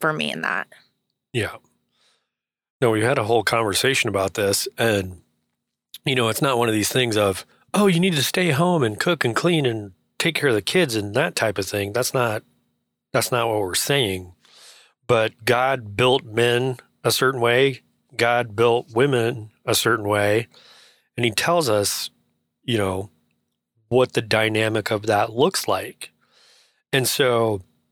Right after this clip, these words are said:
Speaker 2: I came to the realization, and I kind of back this up with examples of, there's things that you're stepping into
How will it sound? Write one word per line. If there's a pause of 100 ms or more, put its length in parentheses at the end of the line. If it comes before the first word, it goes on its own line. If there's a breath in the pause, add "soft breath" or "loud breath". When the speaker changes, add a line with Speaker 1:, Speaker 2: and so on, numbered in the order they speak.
(640)
Speaker 2:
I
came
to
the
realization, (560)
and
I
kind
of
back
this
up
with
examples
of, (460 soft breath)
there's
things
that
you're
stepping
into